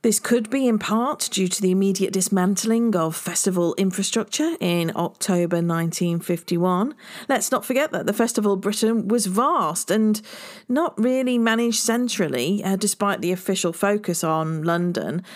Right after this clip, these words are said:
and that may have contributed to it being forgotten as well. If it had been a high point in post-war national life, it was quickly replaced in public memory by the accession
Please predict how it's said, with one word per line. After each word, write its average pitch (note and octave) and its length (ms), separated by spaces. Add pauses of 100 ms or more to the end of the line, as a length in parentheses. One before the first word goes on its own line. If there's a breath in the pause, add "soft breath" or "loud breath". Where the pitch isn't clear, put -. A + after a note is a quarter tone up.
and A3+ 160
that C4 160
may F3+ 200
have F3 140
contributed F3 800
to E3+ 140
it - 140
being F3 240
forgotten F3 520
as F3 160
well. F3+ 420 (1080 soft breath)
If - 420
it G3 200
had F#3 180
been E3+ 340
a F3+ 60
high E3+ 320
point E3 340
in F3 220
post-war F3+ 520
national F3 420
life, E3 380 (280)
it C4 120
was A#3 140
quickly G4+ 460
replaced G#3 480
in F#3 100
public A#3+ 380
memory F3 500 (160 loud breath)
by G3+ 160
the G3 140
accession B3+ 580